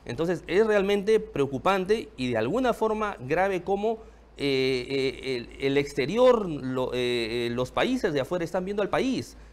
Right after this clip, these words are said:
no, no solamente con los, con los sucesos que, que, que, que pasaron en diciembre con las protestas, ¿no? Sino que ahora, eh, con esta situación de la Junta Nacional de Justicia, y la verdad es preocupante. Entonces ya, eh, eh, la Corte Interamericana, a través de esta Comisión Interamericana de Derechos Humanos, ya ha mostrado su preocupación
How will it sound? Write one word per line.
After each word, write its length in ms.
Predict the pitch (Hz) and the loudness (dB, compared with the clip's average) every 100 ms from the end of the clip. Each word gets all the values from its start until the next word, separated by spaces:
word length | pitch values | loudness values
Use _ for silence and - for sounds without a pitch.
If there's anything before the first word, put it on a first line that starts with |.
| - | -6
no, 180 | 156 | -4
no 100 | 170 | -2
solamente 400 | 175 196 196 190 | -2 -4 -2 -4
con 140 | 180 151 | -2 -2
los, 320 | 131 - - | -4 -8 -14
con 160 | - 127 | -8 -6
los 120 | 120 | -6
sucesos 380 | 123 196 196 175 | -4 -2 0 -2
que, 160 | 135 123 | -4 -4
que, 120 | 120 | -4
que, 200 | 120 120 | -4 -4
que 180 | - 110 | -6 -8
pasaron 480 | - 107 147 156 | -8 -4 -2 0
en 100 | 143 | -2
diciembre 440 | 120 117 214 190 127 | -4 -2 -2 -2 -4
con 100 | 127 | -6
las 100 | 117 | -6
protestas, 400 | 147 220 185 110 | 0 0 0 -6
¿no? 120 | - - - - | -12 -18 -20 -20
Sino 260 | - 131 156 | -8 -4 -2
que 80 | 185 | 2
ahora, 460 | 202 202 202 - - | 2 2 0 -6 -8
eh, 160 | 131 131 | -2 0
con 180 | 135 185 | 0 0
esta 140 | 233 | 0
situación 420 | 190 156 147 233 | -2 -2 -2 0
de 80 | 208 | 0
la 100 | 147 | 0
Junta 220 | 151 139 | -2 -4
Nacional 300 | 123 120 120 | -6 -4 -4
de 80 | 120 | -2
Justicia, 300 | 123 123 117 | -4 -8 -8
y 100 | 127 | -2
la 120 | 120 | 2
verdad 220 | 113 139 208 | 4 2 0
es 80 | |
preocupante. 580 | 233 185 127 226 208 - - - - | 0 0 2 0 0 -4 -14 -20 -12
Entonces 460 | - 120 180 202 - 127 | -8 -2 0 0 -2 2
ya, 320 | 151 196 - | 4 4 2
eh, 840 | 123 120 117 113 117 113 113 113 110 | -2 -2 -2 -2 -2 0 -2 -2 -2
eh, 40 | |
la 140 | 120 117 | -2 2
Corte 220 | 220 226 | 2 2
Interamericana, 520 | 165 143 127 135 151 | 0 -2 -2 -4 -4
a 60 | 131 | -2
través 240 | 113 156 | -2 -2
de 60 | 165 | -2
esta 160 | 185 | -2
Comisión 340 | 175 127 156 165 | -2 -4 -4 -4
Interamericana 480 | 147 120 107 143 | -2 -4 -4 -2
de 60 | 139 | -2
Derechos 260 | 117 139 143 | -2 -4 -6
Humanos, 300 | 151 165 - - - - | -4 -4 -8 -18 -20 -8
ya 160 | 127 165 | 2 2
ha 40 | |
mostrado 340 | 180 156 185 | 2 -2 -2
su 160 | 190 160 | -2 -4
preocupación 800 | 139 123 131 113 107 202 208 | -4 -4 -2 -4 -2 0 0